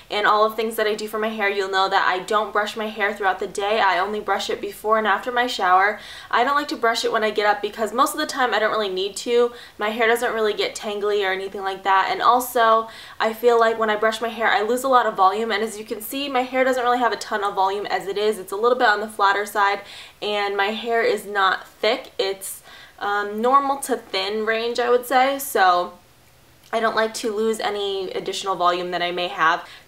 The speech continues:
Just start off, what I'm gonna do is just section off the top part of my hair. And sorry, there's gonna be a lot of looking in the viewfinder for this video because I don't have a mirror here.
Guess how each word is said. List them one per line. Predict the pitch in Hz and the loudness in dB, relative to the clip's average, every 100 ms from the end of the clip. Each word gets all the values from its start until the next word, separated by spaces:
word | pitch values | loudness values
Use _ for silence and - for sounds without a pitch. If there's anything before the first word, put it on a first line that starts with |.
| - | 0
Just | 262 262 | 2 2
start | 277 277 | 0 4
off, | 277 277 | 4 6
what | 254 | 2
I'm | 233 | 2
gonna | 233 233 | 0 0
do | 220 240 | 2 4
is | 226 226 | 4 2
just | 233 233 | -2 0
section | 220 254 - | -2 -2 2
off | 247 262 | 2 4
the | 240 | 0
top | - - 220 - - | -2 0 0 0 -10
part | - 240 | -2 0
of | 247 | 2
my | 254 | 0
hair. | 262 247 196 196 330 - - _ _ _ _ _ _ _ _ _ _ _ _ _ _ - _ | -2 -2 -2 0 -2 -4 -16 _ _ _ _ _ _ _ _ _ _ _ _ _ _ -20 _
And | 202 202 | -10 -8
sorry, | 214 214 220 | -2 2 2
there's | 240 220 220 | 0 -4 -6
gonna | 220 | -4
be | 214 | -2
a | 214 | 0
lot | 202 202 | 2 2
of | 190 | 0
looking | 190 214 226 | -2 -6 -8
in | 202 202 | -6 -6
the | |
viewfinder | 185 196 220 202 196 214 | -6 -8 -6 -4 -4 -6
for | 214 | -8
this | 185 214 | -10 -8
video | 175 175 - | -8 -4 -4
because | - 196 - 180 | -4 -8 -6 -6
I | - | -6
don't | 185 180 180 175 - | -6 -6 -6 -8 -12
have | - 190 | -10 -8
a | |
mirror | 180 160 160 - | -8 -6 -6 -6
here. | - 165 202 | -6 -4 -4